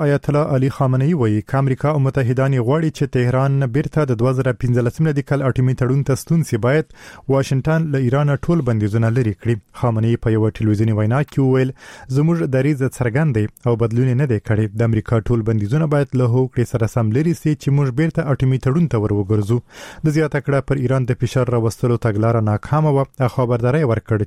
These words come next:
چې د جو بایدن اداره هم دغه کار ته که دوام ورکړي، ناکامه به سي. د بیلاروس په پلازمینه منسک، نورو ښارونو، دغه راز د پولینډ په مرکز وارسا کې پرون د بیلاروس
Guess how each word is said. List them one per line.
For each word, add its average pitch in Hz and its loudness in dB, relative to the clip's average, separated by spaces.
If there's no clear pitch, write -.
چې 110 0
د 110 0
جو 113 2
بایدن 120 0
اداره 113 0
هم 151 0
دغه 123 0
کار 123 0
ته - 0
که 117 0
دوام 127 0
ورکړي، 160 -2
ناکامه 107 0
به 101 -6
سي. 123 0
د 170 2
بیلاروس 180 0
په - -20
پلازمینه 151 0
منسک، 147 -2
نورو 143 2
ښارونو، 135 0
دغه 127 0
راز 123 0
د 120 0
پولینډ 120 2
په 120 0
مرکز 113 0
وارسا 110 0
کې 160 -2
پرون 156 0
د 139 -2
بیلاروس 127 0